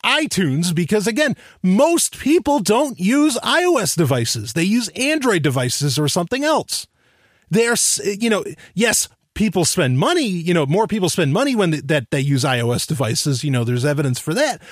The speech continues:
but most people don't use I O S devices. Okay, so most people don't use iTunes, and thus most people don't discover, uh, you know, podcasts through it. But Apple themselves don't,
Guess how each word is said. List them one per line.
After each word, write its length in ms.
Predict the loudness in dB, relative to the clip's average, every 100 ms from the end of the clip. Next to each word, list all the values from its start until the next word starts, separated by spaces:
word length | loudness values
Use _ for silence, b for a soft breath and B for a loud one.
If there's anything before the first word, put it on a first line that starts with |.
| B
but 140 | -6
most 300 | -2 0 0
people 240 | 0 0 2
don't 240 | 0 0
use 200 | 0 0
I 180 | 0 2
O 100 | 0
S 160 | 0 -2
devices. 640 | -2 -2 -4 -8 -12 -18 b b b b b
Okay, 180 | -2 0
so 140 | 2 2
most 200 | 2 2
people 160 | 0
don't 160 | 2 2
use 200 | 0 2
iTunes, 500 | 0 2 0 0 0
and 140 | 2
thus 260 | 2 0 -4 -2
most 280 | 0 0 0
people 200 | 0 2
don't 220 | 2 0
discover, 580 | -4 0 0 2 0 -4 _ _ _ _ _ _ -4
uh, 220 | 0 0
you 180 | 0 0
know, 120 | 0
podcasts 420 | 0 -2 0 0
through 120 | 0
it. 40 | 0
But 140 | 2
Apple 360 | 0 0 0 0
themselves 480 | 0 0 0 0 0
don't, 300 | 0 -2